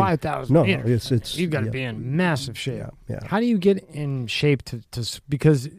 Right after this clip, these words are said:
Speaker 1: you know, I think
Speaker 2: You swim?
Speaker 1: swimming is one of the best
Speaker 2: You, you
Speaker 1: exercises
Speaker 2: swim?
Speaker 1: there is.
Speaker 2: You swim.
Speaker 1: You just get the
Speaker 2: Yeah.
Speaker 1: endurance through
Speaker 2: Yeah,
Speaker 1: swimming, 'cause
Speaker 2: yeah,
Speaker 1: they ain't gonna
Speaker 2: yeah.
Speaker 1: happen
Speaker 2: Yeah,
Speaker 1: on
Speaker 2: par-,
Speaker 1: a treadmill.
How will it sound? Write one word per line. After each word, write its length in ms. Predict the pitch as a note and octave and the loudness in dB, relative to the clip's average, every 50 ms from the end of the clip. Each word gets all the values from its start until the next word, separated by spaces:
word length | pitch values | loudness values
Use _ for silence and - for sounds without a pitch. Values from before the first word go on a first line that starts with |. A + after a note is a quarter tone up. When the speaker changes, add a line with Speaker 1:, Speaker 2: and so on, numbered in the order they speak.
| G1+ - - | -14 -4 0
Speaker 1:
you 80 | F#3 | 2
know, 120 | F3+ D#3 C3 | 2 2 2
I 180 | B2+ D3 F3+ | 2 2 2
think 140 | F3+ G3+ F3 | 2 2 2
Speaker 2:
You 40 | C3 | 2
swim? 120 | - D3 D3+ | 2 2 4
Speaker 1:
swimming 200 | E3+ F3 E3+ D3+ | 4 6 6 4
is 140 | C#3 B2 B2 | 4 2 0
one 200 | D3 D3+ D#3 D3 | 0 0 0 0
of 360 | C3+ B2 A#2+ A2+ - - - | 0 -2 -4 -10 -14 -14 -12
the 100 | B2+ A#2+ | -8 -2
best 220 | A#2 C#3+ C#3+ C3 | 0 0 0 2
Speaker 2:
You, 60 | - D3 | 0 0
you 40 | |
Speaker 1:
exercises 440 | C#3 C3 - C3 A#2+ A#2 D3 C#3 C3 | 0 0 0 0 2 2 2 2 4
Speaker 2:
swim? 200 | B2 D3+ D#3+ E3 | 4 4 4 4
Speaker 1:
there 120 | D3+ D3+ C#3+ | 4 2 0
is. 180 | G#2 - - - | -2 -4 -6 -2
Speaker 2:
You 100 | - A2 | 0 0
swim. 340 | G2 - B2+ A2+ C3 G#2 E2+ - - - - - - | 0 2 0 0 0 0 -4 -8 -14 -20 -20 -14 -10
Speaker 1:
You 60 | B2 | -10
just 100 | A2+ G#2 | -8 -4
get 140 | - D3+ C3 | 0 0 2
the 80 | A#2 A2+ | 2 2
Speaker 2:
Yeah. 60 | G2+ | 2
Speaker 1:
endurance 340 | F2+ F2+ C#3+ D3 C#3+ C3 - - | 2 0 0 0 -2 -2 -4 -4
through 200 | - D#3+ D#3+ D#3 | -2 0 2 4
Speaker 2:
Yeah, 100 | - A#2+ | 4 4
Speaker 1:
swimming, 240 | C#3 E3+ D#3 C#3 B2+ | 4 4 2 2 2
'cause 80 | A#2 A#2 | 4 4
Speaker 2:
yeah, 100 | A2 G#2 B2 | 4 4 4
Speaker 1:
they 60 | D#3 | 2
ain't 160 | F3 F#3+ F3+ | 2 2 2
gonna 120 | F3+ E3+ | 2 4
Speaker 2:
yeah. 60 | D3+ E3 | 4 6
Speaker 1:
happen 80 | - D3+ | 8 8
Speaker 2:
Yeah, 100 | D3+ E3+ | 8 8
Speaker 1:
on 20 | |
Speaker 2:
par-, 100 | E3 - D3+ | 8 6 6
Speaker 1:
a 40 | B2+ | 4
treadmill. 280 | - F3 F#3+ G3+ F#3 | 4 4 4 6 6